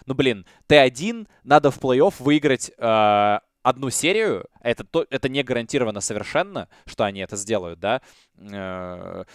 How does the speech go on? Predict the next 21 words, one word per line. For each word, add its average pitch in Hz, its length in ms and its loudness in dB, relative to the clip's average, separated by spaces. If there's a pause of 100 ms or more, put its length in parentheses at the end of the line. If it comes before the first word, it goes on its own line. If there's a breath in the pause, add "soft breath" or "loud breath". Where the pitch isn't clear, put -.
(160 soft breath)
Неоны, 202 360 2
скорее 170 300 2
всего, 147 260 -4
не 135 140 -2
отберутся 127 480 -2
напрямую 92 400 -12
на 87 100 -16
International, 113 540 -4
что - 140 -6
очень 104 240 -6
грустно, 156 340 -6
с - 80 -4
их - 140 -6
раном, 117 260 0
который 104 300 -8
они 98 100 -12
показали 104 400 -6
на 92 100 -14
первом 95 260 -12
мажоре, 139 300 -4
но 107 160 -10